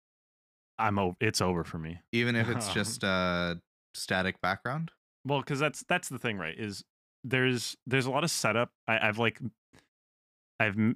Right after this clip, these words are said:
Speaker 1: figured it out in my head of all the things I want to do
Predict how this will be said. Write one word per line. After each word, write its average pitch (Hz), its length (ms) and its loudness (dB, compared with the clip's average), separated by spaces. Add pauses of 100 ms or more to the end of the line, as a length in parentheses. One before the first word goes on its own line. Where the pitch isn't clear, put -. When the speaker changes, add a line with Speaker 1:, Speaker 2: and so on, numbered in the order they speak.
Speaker 1:
figured 156 220 2
it 135 100 2
out 117 180 2
in 113 120 4
my 98 140 4
head 101 260 2
of 95 140 0
all 98 200 2
the 98 120 0
things 98 340 0
I 90 80 2
want 92 240 0
to - 100 -6
do 95 420 0